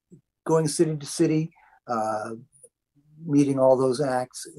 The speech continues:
I, I, I wondered how I, how I would have enjoyed it, how I would have felt about it, how audiences of, of that era would have, would have, uh, taken to me. Um, perhaps I have the advantage now,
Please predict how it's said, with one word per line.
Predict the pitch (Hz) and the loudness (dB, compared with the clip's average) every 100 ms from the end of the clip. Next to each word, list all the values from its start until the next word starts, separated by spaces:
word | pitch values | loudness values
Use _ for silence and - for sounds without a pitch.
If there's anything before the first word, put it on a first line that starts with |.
| 151 151 170 165 170 160 _ _ _ - | -14 -10 -10 -12 -16 -18 _ _ _ -8
I, | 131 - 131 | -8 -8 -6
I, | 139 139 - | -6 -4 4
I | 156 | 6
wondered | 220 311 254 175 | 8 8 8 4
how | - 185 196 196 | 2 2 2 0
I, | 165 156 165 _ _ _ _ | -2 -2 -4 _ _ _ _
how | - 147 | -4 0
I | 143 | 2
would | 143 151 | 2 2
have | 143 143 - _ - - - _ _ _ - | 0 -4 -18 _ -20 -20 -20 _ _ _ -4
enjoyed | 160 147 185 196 220 | -2 4 6 8 6
it, | 233 | 4
how | 147 151 147 | 2 2 2
I | |
would | 143 147 | 0 -4
have | 135 | -6
felt | - 156 151 | -2 -2 -2
about | 143 143 139 | -2 0 -2
it, | 143 | -6
how | 135 131 | -8 -8
audiences | 127 131 131 123 139 143 | -6 -6 -8 -12 -12 -12
of, | 139 147 - | -10 -12 -8
of | 139 117 | -8 -2
that | 139 139 | 0 2
era | 135 131 131 | 2 2 2
would | 123 123 | 0 -2
have, | 120 113 - | -4 -8 -14
would | 135 139 | -12 -8
have, | 127 123 - | -8 -8 -4
uh, | 120 - | -4 -2
taken | 139 127 123 | -4 -4 -8
to | |
me. | 120 123 123 143 - - - - | -6 -8 -10 -12 -18 -20 -20 -10
Um, | 120 113 117 117 120 151 147 - - | -6 -2 -2 -2 -6 -8 -10 -12 -2
perhaps | 156 185 - | 4 4 4
I | 156 | 2
have | 139 | 2
the | 139 | 2
advantage | 139 143 143 135 - | 2 2 2 0 -2
now, | 151 147 139 143 | 0 2 2 0